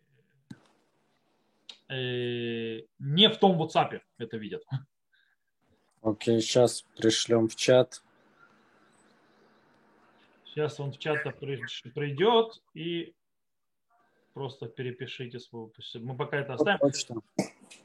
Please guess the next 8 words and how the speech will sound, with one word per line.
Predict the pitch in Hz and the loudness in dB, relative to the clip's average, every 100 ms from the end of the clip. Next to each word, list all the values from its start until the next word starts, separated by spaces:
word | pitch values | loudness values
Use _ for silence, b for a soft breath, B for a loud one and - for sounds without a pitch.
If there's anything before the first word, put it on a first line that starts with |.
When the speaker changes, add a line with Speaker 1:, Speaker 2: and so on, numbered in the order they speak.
| _ _ - - _ _ _ _ - | _ _ -12 -12 _ _ _ _ -4
Speaker 1:
Пока, | 170 226 220 | 2 6 8
может | 220 190 | 6 2
быть, | 190 202 | -2 -2
у | |
кого-то | 196 202 196 196 | 2 2 2 0
есть | 175 170 | -2 -2
какие-то | - 175 170 | -4 -4 -2
вопросы. | 160 196 233 233 226 208 | -4 0 0 0 -4 -6